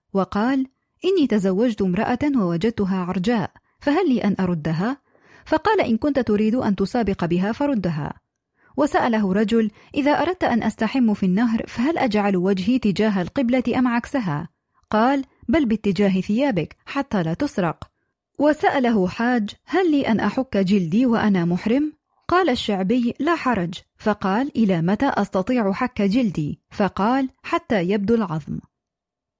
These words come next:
كان الحجاج بن يوسف الثقفي يستحم بالخليج العربي، فأشرف على الغرق، فأنقذه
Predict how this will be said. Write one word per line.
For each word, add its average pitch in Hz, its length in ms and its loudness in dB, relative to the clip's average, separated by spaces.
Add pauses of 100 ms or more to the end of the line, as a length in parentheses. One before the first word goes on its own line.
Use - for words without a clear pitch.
(120)
كان 370 240 2
الحجاج 226 540 2
بن 190 140 2
يوسف 202 420 0
الثقفي 226 640 0
يستحم 233 520 0
بالخليج 196 560 0
العربي، 185 680 0
فأشرف 247 560 0
على 214 280 2
الغرق، 233 500 -2
فأنقذه 247 720 2